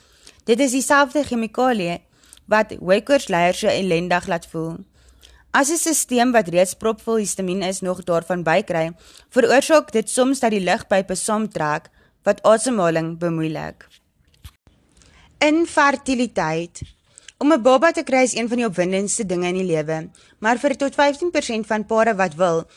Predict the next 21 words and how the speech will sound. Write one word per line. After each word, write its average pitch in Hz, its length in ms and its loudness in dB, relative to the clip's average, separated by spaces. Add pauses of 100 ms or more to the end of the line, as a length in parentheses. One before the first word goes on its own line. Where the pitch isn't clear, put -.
(160)
kan 240 120 0
dit 262 140 0
'n 233 120 0
lang 220 300 0
en 247 140 -2
moeilike 214 320 -2
proses 240 500 -2
wees 165 280 -2
voordat 220 220 2
die 226 100 -4
vrou 214 220 -2
swanger 190 400 -4
raak. 156 320 -8 (1000)
Hoewel 254 380 4
talle 302 240 2
fisieke 254 400 -2
probleme 202 560 -2
tot 226 200 -4
infertiliteit 220 840 -4
kan 190 200 -4
lei, 165 300 -2